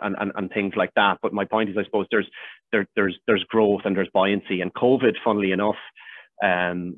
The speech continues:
for some companies has meant a huge boost in digitization, which, which means that there's,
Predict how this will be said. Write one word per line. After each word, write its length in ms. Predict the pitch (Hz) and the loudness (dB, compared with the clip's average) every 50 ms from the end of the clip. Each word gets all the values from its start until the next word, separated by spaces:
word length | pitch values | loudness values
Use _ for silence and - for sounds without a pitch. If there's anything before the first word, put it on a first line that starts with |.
| - - | -10 -6
for 100 | - 90 - - | -6 -6 -2 0
some 200 | - 117 143 143 | 2 2 2 2
companies 480 | - 127 107 - - 101 101 95 90 - | 2 0 -2 0 0 0 0 0 0 -2
has 140 | 104 90 - | -4 -4 -2
meant 240 | 101 104 98 92 - | 0 -2 -2 -2 -2
a 60 | 95 87 - | -8 -8 -6
huge 200 | - 104 92 90 - - _ _ - | -4 -4 -4 -4 -8 -12 _ _ -4
boost 200 | 107 104 98 - - | -4 -4 -4 -6 -6
in 80 | 104 90 | -6 -4
digitization, 840 | - 98 82 101 - 98 90 87 110 107 113 120 117 - 110 104 98 | -4 -4 -6 -4 -4 -4 -2 0 0 2 2 0 0 -2 -2 -2 -2
which, 160 | 92 90 - - 90 | -2 -4 -6 -10 -10
which 140 | 98 92 - | -10 -8 -6
means 220 | - 101 92 92 90 | -4 -4 -4 -4 -2
that 140 | - 101 - - | -4 -4 -4 -2
there's, 260 | 98 90 87 87 | -2 -2 -2 -4